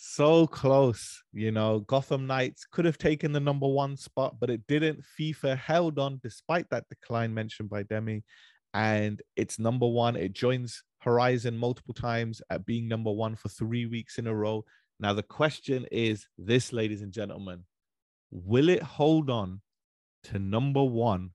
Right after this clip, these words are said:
for a fourth week in a row with cod? <laughs> This is interesting. Will we get the first game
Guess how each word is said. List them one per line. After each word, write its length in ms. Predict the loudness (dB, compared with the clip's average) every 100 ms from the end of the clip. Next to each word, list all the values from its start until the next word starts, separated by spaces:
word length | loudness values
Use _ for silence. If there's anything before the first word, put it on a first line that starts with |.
| _ _ _ _ _ _
for 220 | -14 -12
a 60 | -12
fourth 680 | -16 -12 0 4 4 0 _ _
week 440 | -2 0 0 -6 -10
in 160 | -6
a 120 | -4 -2
row 420 | 2 2 2 0 _ _ _ _ _ _ _ _ _ _ _ _ _
with 260 | -8 -8 -6
cod? 320 | 0 0 0 -10 _ _ _ _ _ _ _ -16
<laughs> 160 | 2 2 6 4 4 0 2 2 4 4 2 2
This 140 | -2 -4
is 160 | -4
interesting. 640 | -4 -4 -4 -2 -2 -6 -2
Will 160 | 0
we 120 | 2 2
get 180 | 0
the 80 | -4
first 440 | -4 0 0 -2 -2
game 380 | -2 -2 -4